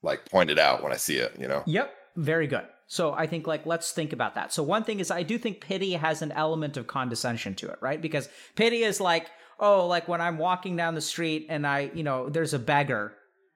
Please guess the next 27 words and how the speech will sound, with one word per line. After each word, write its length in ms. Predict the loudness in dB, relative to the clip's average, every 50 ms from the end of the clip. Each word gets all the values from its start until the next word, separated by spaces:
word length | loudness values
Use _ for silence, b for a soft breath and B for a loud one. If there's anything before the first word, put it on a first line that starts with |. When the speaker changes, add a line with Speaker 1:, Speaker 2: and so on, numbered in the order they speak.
| _ -4
Speaker 2:
and 140 | -2 -2 0
then, 140 | -2 0
like, 260 | 0 0 -2 -2 -2 -2
I 160 | 0 0 2
have, 220 | 2 0 0 0
like, 260 | -2 -4 -4 -2 -4
my, 380 | -2 -2 0 0 0 -2 -4 -6 -8 -8
you 80 | -6 -4
know, 160 | -2 -2 -2
nice 320 | 0 0 0 0 -2 -2
clothes 500 | -4 -4 -2 0 0 0 0 -2 -4 -6
and 120 | -4 -2 -2
I've 160 | -2 -2 0
got 180 | -2 -2 -2
my 140 | -2 -4 -4
fancy 360 | -4 -4 -6 -4 -4 -4 -4
new 160 | -4 -4 -4 -4
phone 420 | -4 -4 -2 -2 -2 -2 -2 -2
and, 280 | -2 -2 -4 -6 -8 -10 -8
and 100 | -6 -4
all 140 | -4 -2 -2
this 140 | -4 -4
kind 180 | -4 -4 -4 -4
of 80 | -4 -4
stuff. 340 | -4 -4 -4 -4 -4 -6
And, 80 | -6 -4
like, 240 | -4 -4 -4 -6